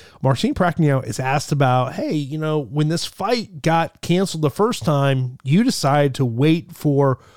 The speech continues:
William Knight to be ready." And, uh, to paraphrase what he said, he goes,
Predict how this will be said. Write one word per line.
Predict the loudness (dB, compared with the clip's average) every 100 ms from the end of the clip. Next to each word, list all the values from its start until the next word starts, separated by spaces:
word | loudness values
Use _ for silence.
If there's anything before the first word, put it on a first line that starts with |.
| -14
William | 0 2 4 4
Knight | 2 0 0
to |
be | 0 2
ready." | 2 4 2 2
And, | 2 2 2
uh, | 2 2 2
to | 0
paraphrase | 2 0 0 0 0
what | 0
he | 0
said, | 0 2
he | 2
goes, | 2 0